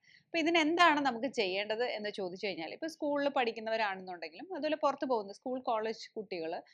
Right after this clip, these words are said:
അതുപോലെ, ഏഹ്, ജോലിക്ക് പോകുന്ന ആൾക്കാരൊക്കെ ആണെങ്കിൽ ആദ്യം ചെയ്യേണ്ടത് ഓയിലി സ്കിൻ ഉണ്ടെങ്കിൽ ഇതിന്റെ ക്ലെൻസിങ് വളരെ ഇമ്പോർട്ടന്റ് ആണ്.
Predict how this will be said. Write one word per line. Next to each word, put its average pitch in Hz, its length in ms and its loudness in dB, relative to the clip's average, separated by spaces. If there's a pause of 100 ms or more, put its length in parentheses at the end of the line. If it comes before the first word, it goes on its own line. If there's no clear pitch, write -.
(240)
അതുപോലെ, 277 440 6 (180)
ഏഹ്, 202 340 4
ജോലിക്ക് 269 520 4
പോകുന്ന 202 340 0
ആൾക്കാരൊക്കെ 190 540 -2
ആണെങ്കിൽ 226 360 0
ആദ്യം 233 320 2
ചെയ്യേണ്ടത് 208 480 0 (440)
ഓയിലി 330 320 6
സ്കിൻ 311 260 0
ഉണ്ടെങ്കിൽ 226 460 0
ഇതിന്റെ 294 240 0
ക്ലെൻസിങ് 339 640 2 (260)
വളരെ 220 360 4
ഇമ്പോർട്ടന്റ് 190 580 -4
ആണ്. 156 200 -10